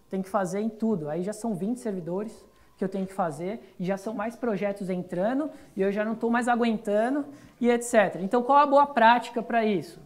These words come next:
Utilizar a, o registro automático, certo? Então, sempre que você precisar, utilize o registro automático, tá? Então, aqui é a tela do meu, do meu L C S dentro do portal. Então, aqui eu tenho intervalo de heartbeat,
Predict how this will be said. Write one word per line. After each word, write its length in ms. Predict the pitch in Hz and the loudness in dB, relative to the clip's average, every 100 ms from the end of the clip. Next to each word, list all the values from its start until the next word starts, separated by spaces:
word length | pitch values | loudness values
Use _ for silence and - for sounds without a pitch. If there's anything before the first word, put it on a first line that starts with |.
| - _ _ _ - - _ - | -20 _ _ _ -20 -20 _ -6
Utilizar 720 | 202 - 233 208 202 208 240 - - - | -4 -2 -2 0 0 0 -2 -10 -20 -6
a, 220 | 208 214 | -6 -4
o 40 | 214 | -6
registro 420 | 208 214 202 - | -6 -6 -8 -10
automático, 560 | 202 226 196 127 - - - | -8 -6 -6 -8 -12 -20 -12
certo? 360 | 180 202 208 | -4 -4 -4
Então, 360 | 175 202 208 214 - _ | -8 -4 -4 -6 -18 _
sempre 480 | - 240 269 320 311 | -10 -4 -4 -4 -6
que 120 | 247 | -4
você 240 | 240 240 | -6 -6
precisar, 680 | 208 220 269 226 202 220 269 - - _ | -10 -10 -8 -6 -4 -4 -6 -18 -20 _
utilize 400 | 220 247 214 208 | -10 -6 -4 -4
o 60 | 220 | -6
registro 340 | 208 202 - | -6 -10 -14
automático, 580 | 190 208 170 - - - _ _ _ | -14 -12 -14 -18 -20 -20 _ _ _
tá? 180 | 151 - - _ _ _ _ _ | -18 -18 -20 _ _ _ _ _
Então, 160 | - 262 | 2 2
aqui 480 | 277 277 262 254 - | 2 4 2 2 0
é 80 | 220 | 2
a 80 | 226 | 2
tela 320 | 233 220 226 | 4 4 4
do 120 | 208 | 4
meu, 540 | 214 208 180 147 - - | 2 2 2 -2 -8 -18
do 200 | 254 190 | -6 -4
meu 160 | 214 196 | 0 0
L 140 | 196 | -2
C 160 | 202 285 | -6 -2
S 300 | 208 277 240 | -2 -2 -4
dentro 260 | 202 196 | -6 -6
do 60 | 180 | -8
portal. 640 | 196 214 208 202 269 277 - | -6 -6 2 2 2 -2 -4
Então, 160 | 208 | 0
aqui 220 | 202 202 | 0 2
eu 100 | 220 | -2
tenho 180 | 220 220 | 0 -2
intervalo 420 | 208 214 202 247 | 0 0 2 2
de 100 | 277 | 0
heartbeat, 720 | 262 254 247 240 240 247 - | 0 -2 -2 -4 -4 -4 -10